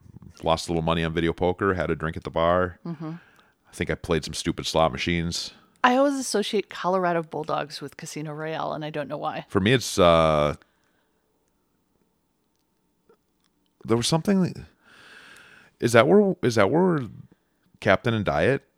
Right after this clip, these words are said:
Speaker 1: became?
Speaker 2: Possibly.
Speaker 1: I think, I think we were
Speaker 2: Is
Speaker 1: trying
Speaker 2: that
Speaker 1: to order vanilla vodka and diets, and they didn't have vanilla vodka, and they said Captain and Diet is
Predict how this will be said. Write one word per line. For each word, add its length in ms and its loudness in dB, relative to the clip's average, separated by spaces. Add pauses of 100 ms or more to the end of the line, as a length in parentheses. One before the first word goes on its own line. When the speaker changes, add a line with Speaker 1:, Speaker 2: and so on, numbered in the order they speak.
(120)
Speaker 1:
became? 440 -4 (720)
Speaker 2:
Possibly. 440 2
Speaker 1:
I 40 6
think, 380 2
I 100 6
think 240 -4
we 80 4
were 60 8
Speaker 2:
Is 40 2
Speaker 1:
trying 180 4
Speaker 2:
that 60 2
Speaker 1:
to 80 -4
order 220 4
vanilla 380 4
vodka 360 4
and 80 0
diets, 360 2
and 80 0
they 40 4
didn't 160 2
have 160 4
vanilla 240 2
vodka, 380 2
and 140 0
they 140 0
said 320 -4
Captain 360 2
and 180 -2
Diet 320 2
is 300 -6